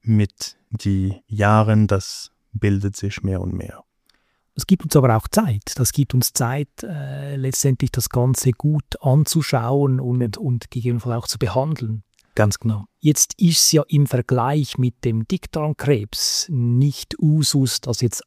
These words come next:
Speaker 2: alle eine Magenspiegelung bekommen. Wer, würde es nicht Sinn machen, dass wir bei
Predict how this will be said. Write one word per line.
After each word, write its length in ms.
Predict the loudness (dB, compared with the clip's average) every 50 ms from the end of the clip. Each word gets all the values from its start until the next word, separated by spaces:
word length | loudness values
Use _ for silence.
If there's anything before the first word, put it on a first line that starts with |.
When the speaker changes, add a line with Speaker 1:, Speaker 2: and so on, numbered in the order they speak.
| _
Speaker 2:
alle 460 | -2 0 2 4 4 4 2 2 -2 -6
eine 340 | -4 -4 -2 -2 0 0 0
Magenspiegelung 800 | 0 0 0 0 -2 -4 -6 -4 2 2 4 4 6 4 4
bekommen. 640 | 0 0 -2 2 2 2 2 2 -2 -6 -8 -8 -10 _ _ _ _ -20 -20 -20 -20 _ _ _
Wer, 360 | -2 0 0 0 0 0 2
würde 160 | 0 2 2
es 100 | 0 0
nicht 220 | 0 0 -2 -2 -2
Sinn 260 | 2 2 2 4 4
machen, 440 | 2 2 0 -6 -10 -6 -6 -4 -4
dass 200 | -4 -6 -6 -4
wir 120 | -6 -4
bei 340 | -4 -4 -4 -4 -4 -6 -8